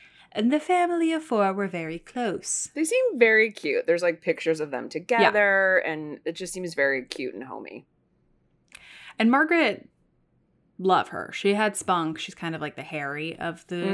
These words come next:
Speaker 1: of the
Speaker 2: Mm,
Speaker 1: two.
Speaker 2: mm-hmm.
Speaker 1: She was, she was the bad girl. She was the party girl.
Speaker 2: Love. I
Speaker 1: We
Speaker 2: love.
Speaker 1: it. Mm-hmm.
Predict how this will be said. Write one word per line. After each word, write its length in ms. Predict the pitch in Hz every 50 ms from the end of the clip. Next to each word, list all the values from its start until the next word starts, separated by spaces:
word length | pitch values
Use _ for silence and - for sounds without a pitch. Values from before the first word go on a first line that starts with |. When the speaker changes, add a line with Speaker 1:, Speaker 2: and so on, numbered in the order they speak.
| 202 202
Speaker 1:
of 160 | 202 202 196 190
the 60 | 185
Speaker 2:
Mm, 40 | 185 185
Speaker 1:
two. 340 | 190 190 185 196 202 214 -
Speaker 2:
mm-hmm. 440 | 185 175 170 180 170 165 165 170 190
Speaker 1:
She 340 | 208 - - - 180 180 180
was, 400 | 180 175 175 175 175 170 170 -
she 160 | - - 214
was 140 | 202 196 -
the 60 | -
bad 340 | - 165 156 160 160 160 -
girl. 220 | - 165 147 139 147
She 160 | - - 175
was 100 | 165 175
the 100 | - -
party 260 | - 165 160 156 156
girl. 80 | 156 156
Speaker 2:
Love. 420 | 156 156 156 156 156 147 143 135 - -
I 100 | 120 143
Speaker 1:
We 100 | 143 139
Speaker 2:
love. 360 | 139 135 131 123 120 123 131
Speaker 1:
it. 60 | 135 - _ _ _ _ _ _ _ _ _ _ _ _ _ _ - -
Mm-hmm. 460 | 180 170 160 170 156 160 156 165